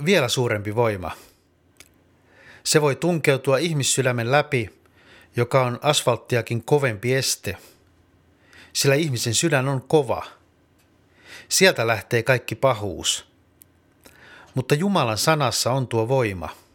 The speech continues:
Vanhan testamentin Jesajan kirjassa sanotaan,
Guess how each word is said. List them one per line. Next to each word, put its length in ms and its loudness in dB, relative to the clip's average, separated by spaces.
Vanhan 240 2
testamentin 680 0
Jesajan 540 0
kirjassa 440 0
sanotaan, 600 0